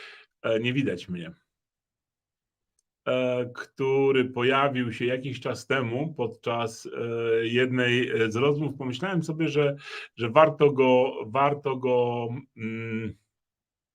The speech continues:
e, warto go zgłębić, a mianowicie,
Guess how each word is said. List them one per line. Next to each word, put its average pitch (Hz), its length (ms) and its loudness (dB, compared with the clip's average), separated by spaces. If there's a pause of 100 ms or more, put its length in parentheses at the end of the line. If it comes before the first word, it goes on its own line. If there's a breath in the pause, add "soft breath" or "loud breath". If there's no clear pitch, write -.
(100)
e, 113 380 4
warto 135 280 2
go 120 120 2
zgłębić, 170 640 2 (440 loud breath)
a 131 80 -12
mianowicie, 147 760 2